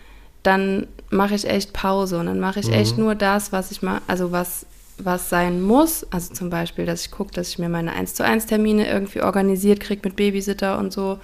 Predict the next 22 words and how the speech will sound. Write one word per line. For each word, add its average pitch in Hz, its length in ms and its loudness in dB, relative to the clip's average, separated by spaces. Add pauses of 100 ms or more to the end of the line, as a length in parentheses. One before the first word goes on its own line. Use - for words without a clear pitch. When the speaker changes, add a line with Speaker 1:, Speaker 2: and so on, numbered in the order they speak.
(140)
Speaker 2:
Mhm. 123 340 0 (140)
Speaker 1:
ähm, 185 500 2 (480)
weil 180 120 0
mein 175 160 0
Mann 175 160 -2
Schichten 220 300 -2
arbeitet. 190 640 -2 (420)
Und 185 320 2
dass 190 160 4
ich 185 140 -2
wirklich 208 340 2
irgendwie 202 260 2
so 196 100 0
guck, 220 200 0
dass 196 160 0
ich - 40 -14
meine 180 180 2
eins 180 220 0
zu - 100 0
eins 254 220 4
Kunden 233 280 2
betreue 208 680 4